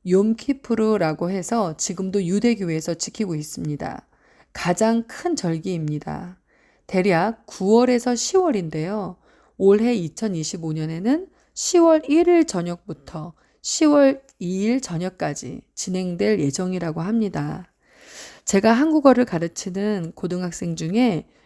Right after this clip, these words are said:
유대인 학생이 있습니다. 이 학생을 통해 가끔 유대인의 절기를,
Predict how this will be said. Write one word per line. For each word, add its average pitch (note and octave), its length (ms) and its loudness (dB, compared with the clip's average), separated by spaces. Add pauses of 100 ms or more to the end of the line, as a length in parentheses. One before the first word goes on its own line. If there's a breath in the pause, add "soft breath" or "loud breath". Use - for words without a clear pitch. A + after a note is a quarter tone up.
(120 soft breath)
유대인 G#3+ 480 4
학생이 G3+ 440 -4
있습니다. E3 840 -6 (480 soft breath)
이 F#3+ 100 6
학생을 A#3+ 460 2
통해 G#3+ 500 -2
가끔 F#3+ 420 -6
유대인의 F#3+ 540 0
절기를, F3 720 -2